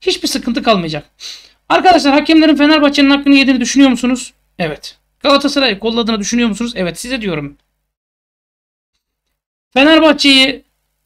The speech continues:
hani Fenerbahçe'yi sadece reklam geliri olarak aman bu da burada dursun da para kazanalım diye kullandıklarını düşünüyor musunuz? Evet. Evet, evet, evet, evet, evet. Fenerbahçe üzerinden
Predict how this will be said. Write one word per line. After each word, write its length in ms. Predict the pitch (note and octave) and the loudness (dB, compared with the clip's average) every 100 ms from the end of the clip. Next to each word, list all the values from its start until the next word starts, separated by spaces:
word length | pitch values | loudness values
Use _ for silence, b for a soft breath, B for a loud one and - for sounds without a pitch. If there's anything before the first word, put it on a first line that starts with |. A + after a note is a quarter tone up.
| _ | _
hani 180 | F#3+ G#3 | -4 -2
Fenerbahçe'yi 1000 | G#3+ B3 D4+ D4+ B3 A#3+ A#3+ G#3+ A#3 B3+ - B B B | 2 4 4 4 2 2 2 2 0 -4 -18 B B B
sadece 560 | - - C4 D4+ B3+ G3+ | -8 0 0 2 0 0
reklam 440 | F#3 F#3 G#3 C4 | -2 -2 0 0
geliri 260 | C4 B3+ B3+ | 2 0 0
olarak 420 | B3 A#3+ B3 B3 | 0 2 0 0
aman 280 | A3+ A#3 G3+ | 0 0 0
bu 100 | A3 | -2
da 140 | G#3+ | 0
burada 260 | G#3+ G#3+ F#3+ | -2 -2 -4
dursun 340 | G3 - D4 | -4 -4 -4
da 120 | G3+ | -4
para 240 | - F#3+ - | -4 -4 -2
kazanalım 420 | A#3 A3+ G#3+ G#3 | -4 -2 -2 -4
diye 160 | F#3 E3+ | -6 -8
kullandıklarını 640 | A3 A#3+ A#3+ G#3+ G#3+ G3+ | -2 0 0 0 -2 -2
düşünüyor 300 | F#3+ A#3+ B3 | -4 -2 0
musunuz? 400 | A#3+ A#3+ B3 A#3+ - | 0 -2 -4 -8 -12
Evet. 480 | D3+ C#3 C#3 - - _ _ _ _ _ _ _ _ _ _ | -10 -10 -10 -14 -16 _ _ _ _ _ _ _ _ _ _
Evet, 240 | G#3+ C4 A3+ | -4 -2 -2
evet, 240 | G#3+ F#3 | -2 -2
evet, 220 | A3+ D4+ | -4 -2
evet, 220 | C4+ C#4+ | -2 -2
evet. 340 | F#3 E3 E3 - _ _ _ _ _ _ _ _ - | -4 -8 -12 -20 _ _ _ _ _ _ _ _ 0
Fenerbahçe 560 | C4 E4 E4 C#4+ C#4+ | 2 4 4 0 0
üzerinden 680 | C4+ A3 A#3+ A3+ A3+ A#3 | -4 0 2 2 0 0